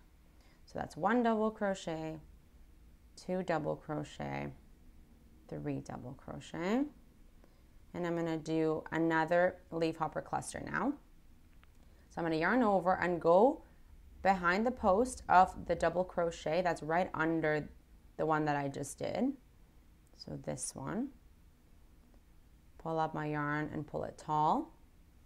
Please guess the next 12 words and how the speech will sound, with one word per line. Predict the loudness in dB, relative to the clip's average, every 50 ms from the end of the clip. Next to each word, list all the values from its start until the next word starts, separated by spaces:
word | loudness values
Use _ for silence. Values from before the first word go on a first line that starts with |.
| -20 -20 -20 -20 -20 -20 -20 -20 -20 -14 -12
and | -10 -8
do | -6 -4 -4
that | -2 -2 -2
again. | -4 -4 -4 -4 -4 -2 -2 0 0 0 -2 -2 -8 -16 -20 -20 -20 -20 -20 -20 -20 -20 -20 -20 -20 -20 -20 -20 -20 -20 -20 -20 -20 -20 -20 -20 -20 -20 -20 -20 -20 -20 -20 -20 -20 -20 -20 -20 -20 -20 -20 -20 -20 -20 -20 -20 -20 -20 -20 -20 -20 -20 -20 -20 -20 -20 -20 -20 -20 -20 -20 -20 -20 -20 -20 -20 -20 -20 -20 -20 -20 -20 -20 -20 -20 -20 -20 -20 -20 -20 -20
So | -20 -10 -8 -6 -4 -2
I | -2 -2 -4
have | -4 -4 -4 -2 -4 -4 -2 0
five | 0 0 2 0
loops | 0 -2 -2 -2 -4
on | -4
my | -4 -4 -4
hook, | -4 -2 0 0 0 -2 -6 -14